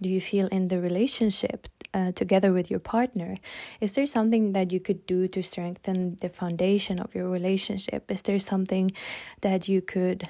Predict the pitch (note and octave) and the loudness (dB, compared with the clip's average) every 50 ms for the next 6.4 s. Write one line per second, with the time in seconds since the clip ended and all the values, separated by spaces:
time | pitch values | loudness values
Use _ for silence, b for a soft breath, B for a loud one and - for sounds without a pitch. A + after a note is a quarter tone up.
0 | - - - G#3 F#3+ F3+ - - A3 A#3+ B3+ C4 C4 B3+ - A3+ G3+ G3 - G3 | -12 -4 -2 0 0 0 0 0 2 4 4 4 4 4 2 0 0 0 2 2
1 | F#3+ F#3 G3 F#3+ F#3+ - A3+ A3+ A#3 A3+ - A3 F#3+ F#3+ G3 F#3+ - - G#3 G3 | 2 4 2 2 2 4 6 6 6 6 4 2 0 0 -4 -8 -6 -4 -4 -4
2 | G3 - - - - G3 F#3 F#3 G3 G3 - - G3 G3 F#3+ F3+ F3+ F3 F#3+ F#3+ | -4 -6 -8 -6 -4 -2 0 0 0 0 -2 -4 -2 0 0 -2 0 0 0 2
3 | G#3 A#3 C#4 - - _ - G3+ G3+ G3 G3 G3 G3 G3 G3 F#3+ G3 F3+ B B | 2 2 0 -4 -8 _ -4 0 2 2 2 2 2 2 2 0 0 -4 B B
4 | B B _ _ - G3 G3 G3+ G3 - A3 A3 G#3+ G#3+ G#3 B B B B B | B B _ _ -2 -2 0 -2 -2 -2 0 2 2 0 -2 B B B B B
5 | B B _ - - - - A3+ A3 G3 E3+ F3 F3 F3 F3+ F#3 F#3 F#3+ - - | B B _ -20 -6 -2 2 2 2 2 0 -2 -4 -6 -6 -6 -8 -8 -10 -10
6 | G3+ F#3+ G3 F3+ F3 F3 F3 - | -6 -4 -4 -2 -2 -4 -8 -10